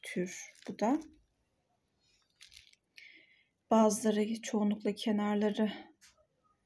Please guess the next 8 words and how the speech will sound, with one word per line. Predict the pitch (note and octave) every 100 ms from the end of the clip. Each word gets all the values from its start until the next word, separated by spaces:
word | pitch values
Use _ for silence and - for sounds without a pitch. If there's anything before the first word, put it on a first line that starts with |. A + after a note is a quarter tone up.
| _ _
şöyle | - A#3+ G3+ G3 G3
renkli. | G3 F#3+ - G3+ A3+ A#3+ - - _ -
Bazıları | G3+ G3+ G3+ G3+ G3
orta | G3 G3 A3
göbeği | G3 G3 G3 G3+ G3+
renkli. | G3+ G#3 - - G#3+ A#3 A#3 - - - - - - - - - - - - _ - - _ -
Şunun | - A#3 G#3
yaprakları | G#3 G#3 G#3 - G#3+ - A3+ A3